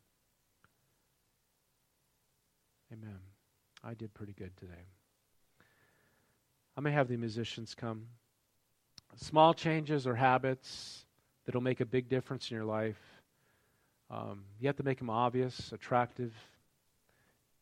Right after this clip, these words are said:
easy, and satisfying. Some habits have probably maybe no spiritual value, but I learned, I learned in ministry, it was about a few years into ministry, we were in our first pastorate,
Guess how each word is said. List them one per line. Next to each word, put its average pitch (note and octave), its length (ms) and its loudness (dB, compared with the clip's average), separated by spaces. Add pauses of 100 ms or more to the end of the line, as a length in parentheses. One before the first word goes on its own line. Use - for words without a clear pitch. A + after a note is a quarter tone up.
(180)
easy, A#2+ 360 -4
and G#2+ 140 -6
satisfying. G2+ 840 -8 (1800)
Some E3+ 240 0
habits D#3+ 460 8
have C3 360 4
probably C#3 480 2
maybe C3 380 0
no B2+ 200 0
spiritual B2 480 -2
value, A2+ 500 0 (100)
but A#2+ 140 2
I E3+ 140 10
learned, D3+ 520 2 (880)
I B2+ 120 0
learned C#3+ 540 0
in C3 240 -4
ministry, C3+ 760 -2 (200)
it C3 100 -6
was B2 200 -4
about A#2+ 560 2 (260)
a A#2+ 60 -12
few C#3 180 0
years C3+ 300 2
into B2 160 -4
ministry, A#2+ 480 -4
we A#2+ 80 0
were A#2 140 2
in A2 60 -4
our G#2+ 100 -4
first A#2+ 320 -8
pastorate, G#2+ 560 -4